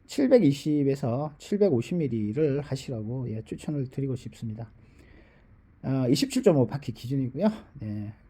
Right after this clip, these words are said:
이십구 인치를 또 타시면 바퀴 사이즈에 따라서 조금씩 한 이 센티미터씩 더 업을 하는 것도, 네, 괜찮은 것 같고요. 네, 그러니까 뭐 이십구 인치를 타시면, 네, 제가 아까 육백팔십 밀리 말씀드렸잖아요. 그러면 한 칠백 밀리를 하시고,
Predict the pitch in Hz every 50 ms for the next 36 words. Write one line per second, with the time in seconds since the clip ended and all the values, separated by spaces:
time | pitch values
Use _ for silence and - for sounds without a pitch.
0 | - - - - 139 156 160 - 330 392 415 427 - 247 240 190 - - 170 -
1 | - 226 214 233 202 180 160 170 165 131 - - - - - - - - - -
2 | - - - 202 - - 156 - - - 294 - 415 349 - - 156 151 143 151
3 | 131 - 160 175 254 262 208 - - 170 - - 190 147 135 143 - 233 302 -
4 | - 175 151 - - 160 143 - - 143 135 - - 190 226 285 254 233 190 196
5 | 202 202 165 - - - 165 156 - - - 120 110 113 110 107 - 127 123 -
6 | - 175 185 202 220 147 110 - - 123 165 202 - - - - - - - -
7 | - - - - - 123 123 127 180 170 190 190 165 - 175 165 151 143 131 -
8 | - - 190 202 202 - 170 160 139 135 - 202 196 - - 170 151 143 147 160
9 | 175 170 151 127 117 107 123 131 131 127 123 120 117 110 107 98 - - 143 139
10 | 127 120 - - 143 127 110 - - 240 240 - 202 185 - 196 170 151 139 131
11 | 113 110 - 123 113 113 107 107 104 117 117 123 135 147 147 139 139 160 170 170
12 | 160 147 151 156 160 160 143 - - 165 160 170 160 143 127 110 110 107 104 110
13 | 117 - - - - 120 - - 95